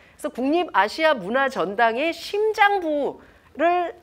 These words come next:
저 타워라고 생각을 하고, 그리고 이 타워는 하도 좀 커서 사방에서 국립 아시아 문화 전당 상당히 큰데 어디 가서나 다 보여요. 저 위쪽이.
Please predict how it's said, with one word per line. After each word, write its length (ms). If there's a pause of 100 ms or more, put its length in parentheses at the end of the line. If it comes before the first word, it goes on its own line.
(140)
저 120
타워라고 640
생각을 380
하고, 320
그리고 200
이 280
타워는 420
하도 500 (160)
좀 180
커서 640 (300)
사방에서 920
국립 300
아시아 260
문화 200
전당 240
상당히 320
큰데 560
어디 480
가서나 480
다 240
보여요. 640 (240)
저 120
위쪽이. 600